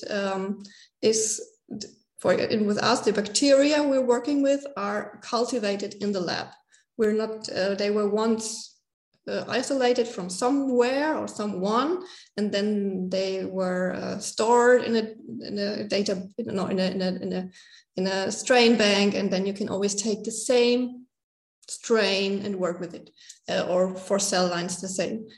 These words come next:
If you go in vivo, you do everything on either, either humans or animals, that is in, uh, in real life kind of. And ex vivo is that you take a sample from a live,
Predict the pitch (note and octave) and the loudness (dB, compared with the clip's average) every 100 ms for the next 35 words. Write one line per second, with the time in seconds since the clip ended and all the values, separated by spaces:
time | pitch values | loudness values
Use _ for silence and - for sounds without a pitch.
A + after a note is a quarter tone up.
0 | - G#3 G#3 A3 G#3+ G#3+ G#3 A3 G#3+ A3 | 0 0 2 2 4 4 4 2 4 4
1 | E4 F3+ F#3+ A3+ C#4 - G#3 A3 G#3+ - | 4 6 6 6 4 0 -2 -2 0 -2
2 | G#3 G#3 G#3 G#3+ G3+ G#3 G#3 G#3 G3+ G3+ | -2 -2 -2 -2 -2 -4 -4 -2 -2 -2
3 | G3+ - _ _ _ - A#3 G#3+ F#3+ - | -6 -12 _ _ _ -2 2 4 2 0
4 | A3 F#3+ G#3 C#4 C4+ A#3+ A3+ - F3+ F3+ | 0 2 4 6 6 6 4 0 -4 0
5 | C4 D#4 E4 E4+ - - - - F#3 G3 | 0 0 0 -2 -4 -12 -16 -10 -6 -6
6 | - - F#3+ F#3 - _ - A3 - G#3+ | -8 -8 -8 -8 -12 _ -8 -8 -6 -6
7 | F#3+ G#3 F#3 F3 G#3 C#4+ F4+ - D#4+ E4+ | -4 -2 -2 -2 -2 -2 -2 -4 0 0
8 | G4 F#4+ - - - _ - G3 G3+ A3+ | 0 -4 -16 -20 -20 _ -6 -4 0 0
9 | D4+ - A#3+ C4+ C4+ B3+ C4 B3 G#3+ - | 0 0 0 2 2 4 2 2 -2 -4
10 | F#3+ G#3+ G#3 C4+ D#4+ - - B3 A3+ A3+ | -6 -6 -6 -4 -4 -4 -6 -4 -4 -4
11 | A#3 - A#3 A#3 D4 E4+ E4+ _ _ _ | -4 -6 -4 -2 0 -2 -6 _ _ _
12 | _ - A3 A3 G#3+ A3 - _ _ - | _ -6 -4 -2 -4 -6 -14 _ _ -8
13 | F#3 E3+ G3 A#3+ - | -4 -2 0 -2 -6